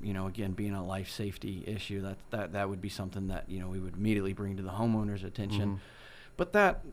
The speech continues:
Speaker 1: would need to be serviced by a professional, and, and in
Speaker 2: Right.
Speaker 1: this case, it would be a, a heating and cooling
Speaker 2: Yeah.
Speaker 1: contractor.
Speaker 2: So the big test that you do is the blower door test.
Speaker 1: The blower door test.
Speaker 2: What
Speaker 1: Well,
Speaker 2: is that?
Speaker 1: well, is what it's, it's a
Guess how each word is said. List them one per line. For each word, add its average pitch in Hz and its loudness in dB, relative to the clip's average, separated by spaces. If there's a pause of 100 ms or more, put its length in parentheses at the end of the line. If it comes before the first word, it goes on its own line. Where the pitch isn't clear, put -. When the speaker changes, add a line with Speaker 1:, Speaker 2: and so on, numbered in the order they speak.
(140)
Speaker 1:
would 131 2
need 123 8
to 113 4
be 110 4
serviced 107 4
by 92 0
a 87 -2 (160)
professional, 95 0
and, 98 0
and 131 6
in 127 10
Speaker 2:
Right. 139 12
Speaker 1:
this 139 8
case, 113 2
it 104 2
would 95 0
be 98 0
a, 90 -4
a 87 -4
heating 87 -4
and 80 -6
cooling 85 -4
Speaker 2:
Yeah. 82 -4 (140)
Speaker 1:
contractor. 85 -4 (100)
Speaker 2:
So 147 8
the 127 10
big 185 12
test 131 8
that 120 0
you 113 0
do 110 8
is 101 6
the 104 6
blower 101 8
door 95 6
test. - -4
Speaker 1:
The 131 6
blower 127 10
door 120 8
test. 117 8
Speaker 2:
What 170 12
Speaker 1:
Well, 151 12
Speaker 2:
is 117 8
that? 90 2 (200)
Speaker 1:
well, 120 8
is 117 2
what 156 4
it's, 123 4
it's 104 0
a 98 0